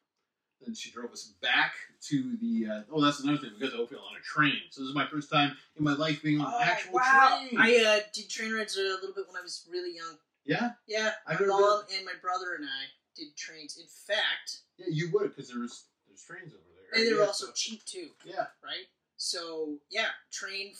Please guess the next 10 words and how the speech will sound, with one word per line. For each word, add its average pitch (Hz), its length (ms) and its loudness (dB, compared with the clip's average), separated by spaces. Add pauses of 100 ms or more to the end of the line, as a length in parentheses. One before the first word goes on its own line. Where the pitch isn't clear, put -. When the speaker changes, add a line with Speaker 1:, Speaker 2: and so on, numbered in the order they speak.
(140)
Speaker 2:
from, 185 540 -6 (840)
I - 220 -4 (100)
wanna 285 320 -10
say, 294 680 -10 (500)
from 294 380 -16 (120)
Brandon. 254 560 -8 (1600)
No, 226 400 -4
somewhere 277 840 2
outside 208 600 2
of 190 120 -6